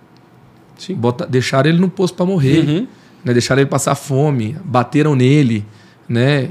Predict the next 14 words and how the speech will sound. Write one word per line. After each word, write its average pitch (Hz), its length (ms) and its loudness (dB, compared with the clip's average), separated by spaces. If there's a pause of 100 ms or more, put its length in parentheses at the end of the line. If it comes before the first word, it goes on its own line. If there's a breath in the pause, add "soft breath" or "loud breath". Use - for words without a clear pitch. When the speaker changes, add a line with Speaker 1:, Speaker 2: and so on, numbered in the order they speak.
Speaker 2:
O 180 80 -6
que 220 140 -8
que - 100 -12
fizeram 156 420 2
com 147 120 -6
o - 20 -2
maior 143 200 0
pregador 151 440 -2
de 127 100 -8
todos 123 180 -4
os 123 120 -6
tempos? 107 500 -8 (360 soft breath)
Crucificaram. 151 840 -2
Speaker 1:
Sim. 147 160 -8